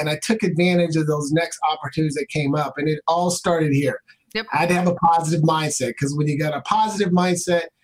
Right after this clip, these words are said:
Speaker 1: it really separates the best from the rest. You're always in that right frame of mind.
Speaker 2: Right.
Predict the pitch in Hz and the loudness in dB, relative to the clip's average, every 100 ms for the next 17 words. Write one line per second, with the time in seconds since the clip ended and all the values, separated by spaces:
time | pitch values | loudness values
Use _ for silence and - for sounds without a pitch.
0 | _ _ 139 143 170 214 214 185 - 180 | _ _ -4 0 2 4 2 2 0 0
1 | 180 175 160 - 131 110 165 156 151 - | 2 2 2 -2 -2 0 0 0 0 -4
2 | - 147 147 135 127 135 - - - - | -6 -2 2 2 2 0 -2 -4 -6 -4
3 | - 165 165 151 147 147 131 143 139 139 | 0 2 2 2 2 0 0 -2 -2 -2
4 | 143 135 131 127 127 117 113 _ _ _ | -2 2 4 2 0 -4 -8 _ _ _
5 | 165 196 170 165 | -6 -2 -2 -4